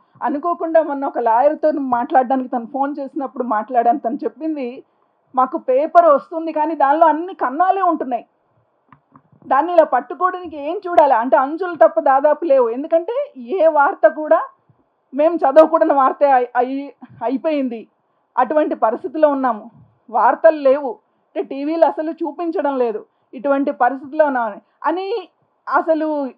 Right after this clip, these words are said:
ఏడుపొచ్చేసి మాట్లాడే లోపల టైమ్ అయిపోయింది, కట్ అయి-, కట్ అయిపోయింది అనమాట. అటువంటి పరిస్థితి. తను ఇంకొక మాట కూడా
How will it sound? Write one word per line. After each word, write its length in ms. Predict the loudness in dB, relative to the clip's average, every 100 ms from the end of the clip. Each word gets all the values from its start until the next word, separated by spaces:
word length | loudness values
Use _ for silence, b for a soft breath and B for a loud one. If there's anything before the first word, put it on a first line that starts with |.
| _
ఏడుపొచ్చేసి 920 | -6 2 2 4 -2 -2 -6 -6 -6 -6
మాట్లాడే 420 | -6 -4 0 0
లోపల 260 | 0 -4 -4
టైమ్ 300 | -4 -8 -10
అయిపోయింది, 360 | -12 -18 -18 -10
కట్ 180 | -8 -8
అయి-, 100 | -16 _ _ _ _ -8
కట్ 160 | -4
అయిపోయింది 380 | -6 -6 -10 -10
అనమాట. 240 | -18 -20 -20 _ _ _ -4
అటువంటి 380 | 4 4 4
పరిస్థితి. 420 | 0 -2 -4 -14 -16 _ _ -6
తను 120 | -2 -2
ఇంకొక 360 | -2 -2 4
మాట 360 | 4 4 -2 -4
కూడా 220 | -6